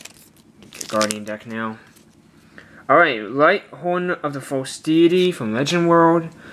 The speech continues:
Sword Edge Jailer Zaglas. That looks cool.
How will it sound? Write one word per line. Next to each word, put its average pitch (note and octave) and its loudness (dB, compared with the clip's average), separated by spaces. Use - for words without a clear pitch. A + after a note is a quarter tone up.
Sword E3+ 2
Edge C#3 2
Jailer C3+ 4
Zaglas. D3+ -2
That G#2+ -6
looks A2+ -6
cool. A#2+ 2